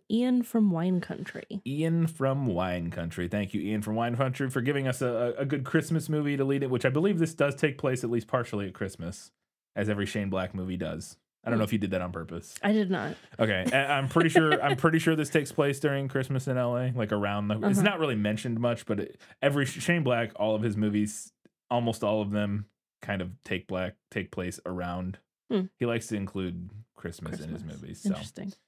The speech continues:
Speaker 1: Good for
Speaker 2: um,
Speaker 1: him.
Speaker 2: I th-, am I make-, am I mixing that up with somebody else? I'm pretty sure.
Speaker 1: <laughs> I have no idea.
Speaker 2: I'm pretty sure he,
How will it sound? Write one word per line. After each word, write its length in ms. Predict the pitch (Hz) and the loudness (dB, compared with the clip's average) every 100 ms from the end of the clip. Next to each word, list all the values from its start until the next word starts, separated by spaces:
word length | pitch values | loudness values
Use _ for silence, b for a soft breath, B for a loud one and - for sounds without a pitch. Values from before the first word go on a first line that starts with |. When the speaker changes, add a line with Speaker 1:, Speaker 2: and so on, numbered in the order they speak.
| b b _ - | b b _ -6
Speaker 1:
Good 100 | 170 | -2
for 120 | 165 | -2
Speaker 2:
um, 40 | |
Speaker 1:
him. 280 | - 170 185 - _ _ _ _ _ _ _ _ | -2 -2 -4 -10 _ _ _ _ _ _ _ _
Speaker 2:
I 80 | - | -10
th-, 220 | - 143 | -8 -6
am 120 | 117 | -2
I 120 | 107 139 | -2 0
make-, 260 | 123 113 | -2 -2
am 160 | 104 107 | -2 -2
I 80 | 117 | 0
mixing 380 | 107 104 101 | -2 -4 -6
that 120 | 92 90 | -4 -4
up 160 | 87 | -6
with 100 | 92 | -10
somebody 280 | - 87 82 | -8 -6 -6
else? 240 | 78 82 - | -8 -10 -10
I'm 120 | 104 | -10
pretty 300 | - 165 - | -6 -6 -6
sure. 420 | - 87 78 - 202 214 | -8 -8 -8 -6 -8 -8
Speaker 1:
<laughs> 200 | - - | -2 0
I 120 | 254 - | 2 6
have 260 | 294 - | 4 4
no 260 | 214 208 196 | 4 4 4
idea. 500 | 180 180 - - 214 - _ _ _ _ _ _ | 2 0 -4 -4 -4 -6 _ _ _ _ _ _
Speaker 2:
I'm 160 | - 147 | -8 -8
pretty 320 | - 190 190 | -4 -2 -2
sure 320 | 110 - 92 | -2 -4 -6
he, 240 | 85 104 | -4 -6